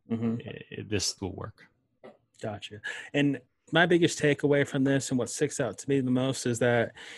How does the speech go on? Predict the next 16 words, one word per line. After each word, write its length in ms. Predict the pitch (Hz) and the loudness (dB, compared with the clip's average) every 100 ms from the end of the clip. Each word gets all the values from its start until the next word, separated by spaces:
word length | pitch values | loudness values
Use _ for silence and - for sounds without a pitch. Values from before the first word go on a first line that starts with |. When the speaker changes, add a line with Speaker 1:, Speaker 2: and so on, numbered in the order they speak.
| - - - | -20 -14 0
Speaker 1:
again, 300 | 151 170 156 | 4 6 8
you're 120 | 147 | 6
treating 320 | - 175 165 | 6 4 6
LinkedIn 880 | 147 156 160 - 151 147 143 131 131 - - - | 4 4 2 -2 0 2 2 2 -2 -8 -20 0
like 200 | 139 139 | 2 4
it's 160 | 147 | 2
meant 280 | 139 139 135 | 4 2 0
to 120 | - | -4
be, 320 | 131 131 120 104 | 0 2 2 0
like 160 | 107 | -2
a 60 | 131 | 0
networking 720 | 127 131 - 139 127 135 127 | 2 0 0 -2 -2 -2 -4
platform 560 | - 131 123 - 143 135 | 2 2 2 -2 -2 0
where 100 | 120 | 0
you're 120 | 123 | -2
connecting, 840 | - 131 117 123 - 143 131 143 | -4 -2 2 2 0 -2 -2 -4